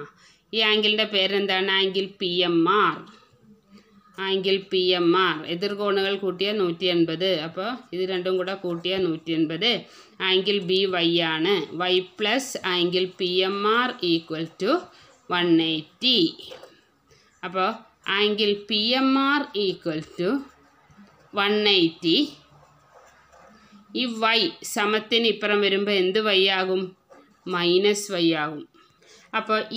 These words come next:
ഈ ആംഗിൾ നമുക്ക് എന്ത് കിട്ടി? one eighty minus വൈ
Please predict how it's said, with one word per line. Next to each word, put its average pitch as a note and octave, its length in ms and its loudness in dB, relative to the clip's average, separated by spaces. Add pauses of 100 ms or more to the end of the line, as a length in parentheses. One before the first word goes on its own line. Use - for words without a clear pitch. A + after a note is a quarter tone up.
ഈ - 20 2 (220)
ആംഗിൾ G#3+ 260 2 (120)
നമുക്ക് G3+ 320 0
എന്ത് G3 160 0 (100)
കിട്ടി? G#3 260 -2 (840)
one F#3 180 0 (220)
eighty A3 420 -2 (300)
minus G3 600 0 (680)
വൈ F#3 160 2